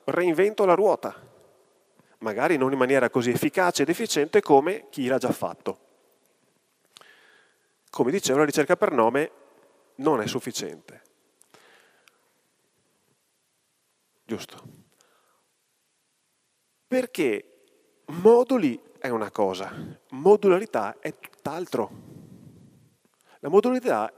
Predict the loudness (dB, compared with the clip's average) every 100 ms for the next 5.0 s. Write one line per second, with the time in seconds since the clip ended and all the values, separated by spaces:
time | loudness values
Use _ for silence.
0 | -14 0 4 6 4 2 0 -4 -8 -6
1 | -6 -8 -12 _ -12 -12 _ -8 -4 -4
2 | -4 -2 0 0 -2 -8 -8 -10 -20 _
3 | _ _ _ -12 -8 -8 -10 _ _ -6
4 | -4 -2 -2 -2 -4 0 0 0 -6